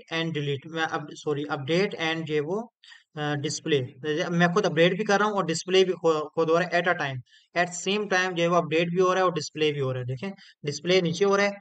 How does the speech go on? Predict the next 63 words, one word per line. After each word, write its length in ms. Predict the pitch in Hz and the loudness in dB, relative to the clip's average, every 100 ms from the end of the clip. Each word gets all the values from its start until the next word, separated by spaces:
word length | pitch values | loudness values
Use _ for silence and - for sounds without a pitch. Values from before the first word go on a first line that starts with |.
| _ - | _ -4
और 100 | 170 | 0
अपडेट 340 | 160 139 170 170 | 2 4 2 2
में, 140 | 170 | -2
अपडेट 300 | 170 147 175 | 0 2 2
भी 80 | 185 | 4
मैं 160 | 170 165 | 2 0
कर 60 | |
रहा 100 | 151 | -2
हूँ 80 | 147 | -4
उसको 200 | 147 151 | -6 -8
मैं, 220 | 143 135 | -8 -8
ठीक 180 | 127 151 | -10 -10
है, 140 | 180 - | -8 -4
at 200 | 165 143 | -4 -4
same 260 | 170 160 156 | -4 -4 -4
time 180 | 151 | -6
update 340 | 151 143 151 147 | -6 -2 -4 -2
कर 40 | |
रहा 80 | 131 | -8
हूँ। 60 | 127 - _ | -8 -16 _
तो 60 | 170 | 0
ये 120 | 170 | 4
हो 100 | 190 | 6
गया 120 | 190 | 4
टू 180 | 196 180 | 4 4
वे 120 | 175 170 | 4 2
binding, 400 | 143 135 131 123 _ _ _ | 0 -2 -4 -6 _ _ _
ठीक 120 | 165 185 | -6 -2
है। 60 | 170 | 0
अब 100 | 170 | 2
आप 160 | 175 170 | 2 0
देखें 240 | 165 196 | -2 -2
ना, 140 | 180 180 _ _ 165 | -4 -6 _ _ 0
अब 100 | 165 | 2
आप 180 | 170 156 | 2 2
यहाँ 200 | 160 180 | 0 2
पर 100 | 202 | 2
आप 120 | 185 | 2
कुछ 200 | 175 175 - | 0 -8 -6
change 220 | 180 180 180 | -2 -2 0
करना 180 | 180 | 0
चाहें 200 | 175 170 | 2 2
तो 80 | 175 | 4
आप 200 | 170 170 - | 2 2 -4
यहाँ 200 | 160 156 | -2 -2
से 140 | 160 | -4
change 240 | 170 175 170 | -2 -2 0
कर 120 | 165 | -2
दें। 160 | 190 185 160 | -2 -6 -8
अब 100 | 147 | -6
देखिए 280 | 147 160 147 | -4 -2 -4
मैं 200 | 151 156 | -4 -4
ऐसे 180 | 156 | -4
यहाँ 120 | 160 151 | -4 -4
हटा 180 | 147 143 | -4 -2
देता 180 | 147 | -2
हूँ, 100 | 175 180 _ _ _ - | -4 -8 _ _ _ -12
बिल्कुल 180 | 160 175 | 0 2
हटा 200 | 151 147 | 2 -2
दिया 160 | 147 | -2
मैंने 120 | 143 135 | -4 -6
यहाँ 100 | 131 | -8
पर। 140 | 131 | -10